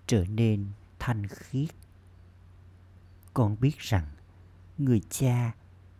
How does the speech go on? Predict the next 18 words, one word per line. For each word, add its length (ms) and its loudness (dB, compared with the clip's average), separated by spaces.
là 180 4
đấng 300 2
mang 280 2
lại 220 0
lợi 340 2
ích, 160 0
còn 320 2
Ravan 580 0
là 200 2
kẻ 520 0
khiến 420 -2
cho 260 0
con 360 0
bị 260 4
tổn 300 4
hại. 380 -4
Chính 300 -2
người 220 2